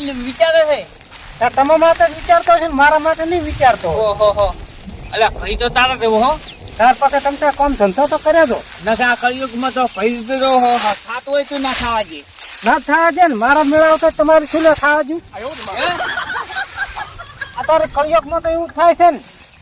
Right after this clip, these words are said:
Speaker 2: ભાઈ ભાઈનું સારું વિચારે.
Speaker 1: સારું તો હું મારું તો પટાઈ ગયું છું અને તું એવું વિચારતો તાર.
Speaker 2: રેડી?
Speaker 1: હો?
Speaker 2: અમે મન થોડી ખર્ચ કાઢે છે ને પાછી.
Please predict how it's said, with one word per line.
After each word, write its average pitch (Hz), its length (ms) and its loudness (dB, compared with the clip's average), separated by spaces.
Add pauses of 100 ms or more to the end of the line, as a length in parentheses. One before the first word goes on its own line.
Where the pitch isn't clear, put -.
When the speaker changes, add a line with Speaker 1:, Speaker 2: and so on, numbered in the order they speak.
(140)
Speaker 2:
ભાઈ 214 160 4
ભાઈનું 285 360 0
સારું 311 300 0
વિચારે. 294 360 2 (880)
Speaker 1:
સારું 277 300 0
તો 302 340 4
હું 277 260 -8
મારું 277 320 0
તો 294 120 -4
પટાઈ 302 320 -6
ગયું 311 240 -4
છું 302 200 -2 (760)
અને 247 200 -2
તું 285 200 -12
એવું 277 240 -8
વિચારતો 277 400 -4
તાર. 208 180 -4 (440)
Speaker 2:
રેડી? 285 400 4 (360)
Speaker 1:
હો? 330 180 0 (220)
Speaker 2:
અમે 285 220 6
મન 302 200 6
થોડી 302 220 0
ખર્ચ 277 300 2
કાઢે 302 240 8
છે 302 120 2
ને 302 80 0
પાછી. 240 300 2